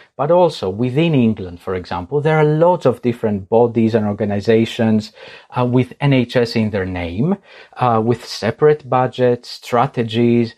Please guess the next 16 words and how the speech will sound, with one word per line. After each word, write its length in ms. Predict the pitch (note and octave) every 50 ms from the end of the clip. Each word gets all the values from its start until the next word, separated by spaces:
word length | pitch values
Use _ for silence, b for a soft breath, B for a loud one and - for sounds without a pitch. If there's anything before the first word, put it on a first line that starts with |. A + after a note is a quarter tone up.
| - -
making 380 | A#2+ B2 C3 B2+ - E3+ D#3 C3+
their 120 | D3+ D3+
own 140 | D3+ D3+ D3
decisions, 880 | - D#3 - - - C3+ C3 C3 A2+ B2 B2+ B2 B2 A#2+ B2 A#2+ - - b b b b b
both 380 | B2 B2 D#3 E3+ G3+ G#3 - - -
in 160 | C#3 C3+ B2
geography, 760 | G#2+ G#2 A2 G#2+ G#2+ G2+ G2 - A2+ A#2 B2+ - - G3 G#3 A3+
but 220 | A3+ - D3+ D3+
also 240 | F#3 F#3+ F#3+ - F#3
in 140 | E3 D#3+ D3+
kind 220 | - F3 D#3 D#3
of 140 | D3+ - -
specialism, 800 | - - - - D3+ C#3+ - A#2+ G#2+ G2+ F#2+ F#2+ F2 F#2 E2+ E2+
if 160 | E2+ - -
you 60 | -
like, 380 | F#2+ F2+ F2 F2 F2+ - -